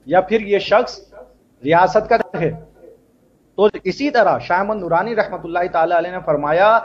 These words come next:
कि जब आप अवाम के वोटों से आकर किसी शख्स को पागल या रियासत का गद्दार बना रहे हैं, तो आप ये सोचें कि हुजूर नबी करीम सल्लल्लाहु ताला अलैहि वसल्लम को अल्लाह तबारक व ताला ने आखिरी नबी बनाकर भेजा है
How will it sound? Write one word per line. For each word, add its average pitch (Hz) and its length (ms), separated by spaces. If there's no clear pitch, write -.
कि 160 80
जब 175 220
आप 190 400
अवाम 190 380
के 220 120
वोटों 180 480
से 175 140
आकर 156 400
किसी 180 260
शख्स - 600
को 190 140
पागल 190 440
या 190 120
रियासत 151 560
का 175 60
गद्दार 147 440
बना 156 240
रहे 151 140
हैं, 170 220
तो - 400
आप 165 260
ये 190 240
सोचें 185 560
कि 185 60
हुजूर 165 300
नबी 208 200
करीम 220 300
सल्लल्लाहु 233 460
ताला 202 280
अलैहि 190 380
वसल्लम 170 420
को 202 100
अल्लाह 202 440
तबारक 180 680
व 190 60
ताला 175 440
ने 262 120
आखिरी 220 360
नबी 208 200
बनाकर 185 380
भेजा 147 280
है 113 140